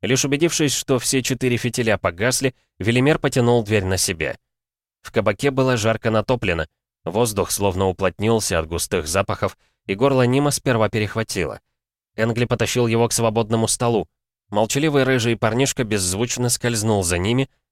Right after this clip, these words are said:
а Велимер вынул из мешка целую охапку свечей и пошёл предлагать свой товар подвыпившим посетителям.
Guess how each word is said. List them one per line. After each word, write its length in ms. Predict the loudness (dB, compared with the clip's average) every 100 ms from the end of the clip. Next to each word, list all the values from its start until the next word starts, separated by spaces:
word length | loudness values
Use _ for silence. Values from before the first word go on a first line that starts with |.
| -4
а 60 |
Велимер 340 | 0 2 2 2
вынул 340 | 4 4 4
из 120 | 4
мешка 320 | 2 0 0 0
целую 420 | 2 2 2 0
охапку 400 | 0 -4 -2 -4
свечей 480 | -2 -4 -2 -2 -2
и 20 |
пошёл 360 | -2 0 0
предлагать 500 | 0 -2 -2 0 -2
свой 200 | 0 -2
товар 340 | 0 -2 -2 -2
подвыпившим 680 | -4 -2 -2 -2 -4 -4 -4
посетителям. 720 | -6 -4 -6 -6 -8 -10